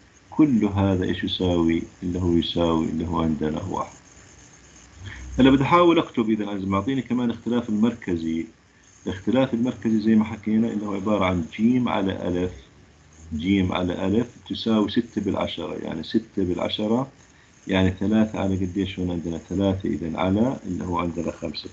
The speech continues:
ثلاثة إذا على اللي هو عندنا خمسة. <coughs> إذا الاختلاف إذا عندنا المركزي، إذا معطينا اختلافه المركزي، إذا عزيز الطالب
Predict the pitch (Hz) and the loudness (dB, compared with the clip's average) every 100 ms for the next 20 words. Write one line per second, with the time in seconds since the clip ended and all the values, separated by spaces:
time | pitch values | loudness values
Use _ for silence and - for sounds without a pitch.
0 | - 87 85 - 87 90 92 - - - | -4 0 0 0 0 -2 -4 -20 -20 -20
1 | - - 80 85 85 82 82 80 80 - | -18 -8 -4 -4 -4 -6 -4 -2 -4 -6
2 | 80 82 85 80 80 - 78 - 107 107 | -8 -6 -6 -4 -4 -6 -6 2 4 4
3 | 131 151 165 - - - _ - - - | 4 2 0 -10 -20 -20 _ -20 -20 -20
4 | - _ _ - - - - - - - | -20 _ _ -20 -20 -20 -20 -20 -20 -20
5 | - - - - - - - - - - | -20 -20 -20 -20 -20 -20 -14 -12 -12 -14
6 | - - - - - - - 98 - 156 | -18 -18 -20 -20 -18 -6 -2 -2 -2 -6
7 | - - 117 - - - - _ _ _ | -8 -8 -8 -8 -14 -20 -20 _ _ _
8 | _ - 147 143 _ - - 71 92 69 | _ -20 -20 -20 _ -20 -20 -20 -20 -20
9 | 69 69 71 - - - - - - - | -20 -20 -20 -20 -20 -20 -20 -20 -20 -20
10 | 98 71 69 - - - - - - - | -20 -20 -20 -20 -20 -20 -20 -20 -20 -6
11 | 107 98 90 - 104 110 95 98 90 90 | 0 2 2 0 4 4 4 0 -4 -4
12 | 101 90 85 90 85 95 95 - 90 98 | -4 -4 -4 -4 -4 -4 -4 -4 -2 0
13 | 113 92 87 85 98 95 85 - 95 98 | 0 0 0 0 0 0 -2 -2 0 2
14 | 95 87 85 98 98 101 92 113 107 92 | 2 0 -2 -2 -2 -2 2 2 2 -2
15 | 85 90 85 85 - 95 90 87 85 | -4 -4 -4 -6 0 4 4 4 0